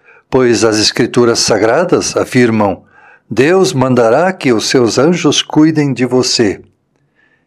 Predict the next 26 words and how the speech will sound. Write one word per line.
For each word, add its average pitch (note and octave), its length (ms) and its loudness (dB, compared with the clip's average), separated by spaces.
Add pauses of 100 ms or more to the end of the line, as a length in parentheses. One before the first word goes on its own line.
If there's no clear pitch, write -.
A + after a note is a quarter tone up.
(260)
Eles C3+ 280 0
vão B2+ 220 0
segurá-lo B2 640 0
com G2 240 -2
as F#2 100 -4
suas G#2 340 -2
mãos, A#2 520 -4 (600)
para A#2 180 2
que B2+ 200 -2
nem B2+ 260 0
mesmo C3+ 480 -2
os F#2 80 -6
seus G#2+ 340 -2
pés - 640 -2 (340)
sejam G#2 600 -2
feridos G#2+ 880 -4
nas F#2 240 -10
pedras.'" - 720 -8 (2000)
Jesus A2 540 0
respondeu: G2 760 -2 (1160)
"Mas A#2+ 260 -2
as A2+ 160 2
Escrituras B2 600 0
Sagradas A#2+ 640 -2
também A#2+ 360 -2
dizem: G2+ 460 -2